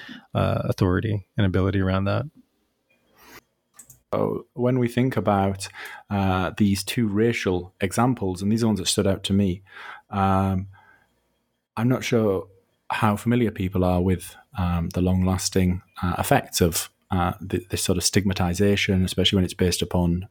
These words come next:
Speaker 2: uh, race, uh, which then links into this idea of good drugs, bad drugs. I mean, uh, the, the, the, the, there are two examples, uh, of, of opioids and of cocaine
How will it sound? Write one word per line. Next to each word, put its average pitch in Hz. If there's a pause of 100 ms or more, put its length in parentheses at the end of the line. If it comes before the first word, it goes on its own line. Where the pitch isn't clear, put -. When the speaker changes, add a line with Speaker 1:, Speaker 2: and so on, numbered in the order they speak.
Speaker 2:
uh, 80
race, 101 (280)
uh, 90
which 98
then 113
links 101
into 95
this 95
idea 90
of 87
good 87
drugs, 90
bad 101
drugs. 87
I 87
mean, 87
uh, 87
the, 87
the, 90
the, 90
the, 92
there 90
are 90
two -
examples, 95 (440)
uh, 87
of, 85
of 98
opioids 87
and 85
of 87
cocaine 90